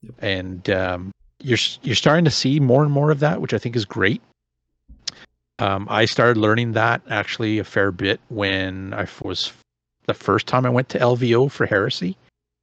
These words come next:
Speaker 2: Um, you know, there was chat of a, a White Scar player that that's exactly what he would do, right? He would let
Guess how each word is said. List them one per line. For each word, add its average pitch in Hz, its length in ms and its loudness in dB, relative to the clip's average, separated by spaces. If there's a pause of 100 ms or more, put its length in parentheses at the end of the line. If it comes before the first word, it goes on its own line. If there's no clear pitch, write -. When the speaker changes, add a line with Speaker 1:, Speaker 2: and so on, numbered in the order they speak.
(360)
Speaker 2:
Um, 92 300 -2
you 98 60 -6
know, 98 100 -6
there 104 160 -2
was 92 100 -4
chat - 380 -2
of 101 160 -2
a, 92 140 0
a 101 240 2
White 98 200 2
Scar 110 240 2
player 113 320 2
that 104 320 -2
that's - 280 -6
exactly 98 480 -2
what 98 180 -2
he - 160 -6
would 101 160 -2
do, 117 200 -2 (580)
right? - 280 -4
He 98 200 -6
would 98 180 -2
let 95 240 0